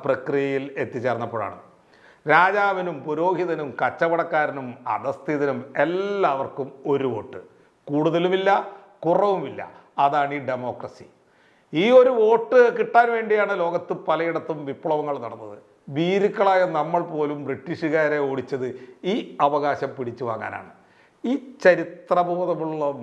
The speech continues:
മനുഷ്യൻ, അതായത് ഒരു പൗരബോധമുള്ള മനുഷ്യനായി മാറണമെങ്കിൽ ഈ ചരിത്രബോധം ഉണ്ടായിരിക്കണം. ആ മനുഷ്യൻ ഏറ്റവും വില കൽപ്പിക്കുക വോട്ടിനായിരിക്കും. പവിത്രത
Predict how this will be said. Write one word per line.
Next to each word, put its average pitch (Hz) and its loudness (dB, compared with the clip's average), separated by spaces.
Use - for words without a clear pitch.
മനുഷ്യൻ, 123 -8
അതായത് 165 4
ഒരു 180 4
പൗരബോധമുള്ള 214 4
മനുഷ്യനായി 175 -2
മാറണമെങ്കിൽ 151 -2
ഈ - -6
ചരിത്രബോധം 139 -4
ഉണ്ടായിരിക്കണം. 104 -10
ആ - 10
മനുഷ്യൻ 190 0
ഏറ്റവും 220 2
വില 160 2
കൽപ്പിക്കുക 135 -2
വോട്ടിനായിരിക്കും. 123 -4
പവിത്രത 254 6